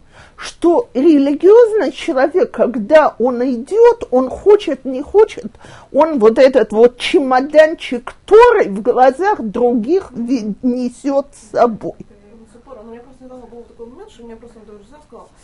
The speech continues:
Speaker 1: Можно сделать очень длинное. И поэтому, э, я всегда говорю, что в наше время для кидуш Ашем или для хилул Ашем совершенно не нужно креститься, э, не дай бог, для хилул Ашем,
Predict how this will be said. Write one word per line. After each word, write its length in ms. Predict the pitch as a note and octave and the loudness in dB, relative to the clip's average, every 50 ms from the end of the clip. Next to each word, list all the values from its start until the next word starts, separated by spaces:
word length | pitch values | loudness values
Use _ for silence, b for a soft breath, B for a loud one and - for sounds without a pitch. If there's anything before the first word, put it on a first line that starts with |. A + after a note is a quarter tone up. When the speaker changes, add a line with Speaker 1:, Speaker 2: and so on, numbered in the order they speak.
| b b b | b b b
Speaker 1:
Можно 460 | C4+ A#3+ A#3+ A#3+ B3 - A#3 A3+ A3+ | -6 -4 -4 -4 -4 -6 -4 -4 -4
сделать 500 | A#3 - G#3 A3+ E4 E4+ E4+ D#4+ - - - - | -6 -6 -6 -4 -4 -2 -4 -6 -6 -10 -12 -6
очень 480 | - G#3 G3 G3+ - - G#3+ A3 A#3 G3+ | -2 -2 -2 -2 -4 -10 -10 -8 -8 -10
длинное. 680 | F3 D#3+ D#3 E3 - D3+ C3+ D#3+ - - - - B3 _ _ _ b b b b b b b b b b b _ _ _ - | -10 -12 -14 -16 -16 -20 -20 -18 -18 -18 -18 -18 -20 _ _ _ b b b b b b b b b b b _ _ _ -6
И 480 | - B3 B3 B3 A#3+ A#3+ A#3+ A#3 A3+ A3+ _ | 0 2 2 2 2 0 0 -2 -4 -4 _
поэтому, 1400 | - D#4+ C#4+ D4+ - - - G4+ A#4+ C5 B4+ C5 - A#3 - A#3 G3+ F#3 G3 G3+ G3+ G#3 G#3 G3 G3+ G3 G3 G3 - - | 2 4 6 4 4 2 2 4 6 6 6 4 4 2 2 2 0 -4 -4 -2 -2 0 0 0 0 -2 -2 -4 -6 -6
э, 340 | - C#3 G3 A3+ A3+ A3+ A3+ | -6 -6 -4 -4 -4 -4 -4
я 260 | A#3+ A3+ C4+ D4 D#4 | -2 0 2 0 0
всегда 540 | D4+ - - F4 - D#4+ E4 - D#4+ D4 D4 | 0 -6 -12 -10 -10 -8 -2 2 2 2 2
говорю, 680 | C#4+ E4+ D#4+ D#4+ F4+ F#4 F#4 F4 F4 E4+ D#4+ A#3 G3+ | 0 -4 -4 -2 -2 -2 -2 -2 -2 -2 -2 -2 -2
что 220 | - - - G3+ | -4 -6 -6 -6
в 80 | G3+ G3 | -6 -4
наше 360 | A3 A#3+ A#3 A#3 - C#4+ A#3 | -4 -4 -4 -4 -6 -6 -6
время 520 | A#3 A#3+ C#4+ A3 F3+ F3+ F#3 F3 E3 E3+ F#3 | -6 -6 -6 -6 -6 -6 -6 -6 -6 -6 -6
для 260 | F#3+ A3 C4 B3 A#3+ | -4 0 2 2 2
кидуш 600 | A#3+ - - A3+ G#3+ F#3+ F#3+ F#3 F3+ - - E3+ | 0 -2 -8 -6 -6 -6 -6 -6 -8 -8 -8 -8
Ашем 440 | F3 F#3 - G#3+ G3+ G#3 G#3 G3+ G3+ | -8 -8 -6 -6 -6 -6 -6 -8 -8
или 160 | G3+ G3 F#3+ | -4 -4 -4
для 300 | G3 F#3 G3 G#3+ G3 G#3 | -4 -2 0 0 0 0
хилул 560 | - - B3+ A#3 A#3 A#3+ D4+ G4 A4 G#4+ F#4+ | -2 -6 -8 -8 -6 -4 -2 0 0 2 2
Ашем 540 | D4 - - - - A3 F#3 F3 G#3 B3+ B3 B B B B B B B B | 0 -2 -2 -6 -10 -10 -8 -8 -10 -12 -14 B B B B B B B B
совершенно 680 | - - C#4 A#3 G3+ A#3 A#3 - - C4+ C4+ D4 C4+ C4+ | -8 -4 -2 2 2 4 2 2 0 0 -2 -2 -2 -2
не 200 | B3 A#3 B3 A#3+ | -2 0 0 0
нужно 520 | A#3 A#3 A#3 A3+ B3+ - B3+ C#4 A#3+ A#3 | 0 0 0 0 0 -2 -2 -2 -2 -2
креститься, 1000 | A#3 - - A#3 D#4 C#4 - - - - _ - - - - _ - - - F#3+ F3+ | -4 -6 -6 -4 -4 -4 -6 -8 -20 -20 _ -20 -20 -20 -20 _ -18 -12 -6 -4 -4
э, 600 | A3+ D4 C#4 C4 A3+ - G3 A#3+ B3 B3 A#3+ A#3 | -4 -2 -4 -4 -4 -2 0 0 2 2 2 0
не 240 | D4+ D#4 C4 C#4 E4 | 0 2 4 4 4
дай 340 | A3 G#3 F3 B3 A3+ A#3 B3 | 4 4 4 4 6 4 2
бог, 380 | A#3+ G#3 A3+ G#3+ G3+ C4+ - | -2 -4 -4 -4 -4 -4 -6
для 260 | F#3 E3+ A#3 A#3 A3 | -8 -2 0 2 2
хилул 560 | A3 - - C#4+ C4+ C4 C#4 D4 A3 F3 F3 D#3+ | 0 0 -4 -6 -4 -4 -4 -4 -4 -4 -6 -6
Ашем, 600 | - - - - - - - - F#3 A#3+ A3+ | -8 -10 -14 -18 -20 -20 -20 -20 -18 -18 -18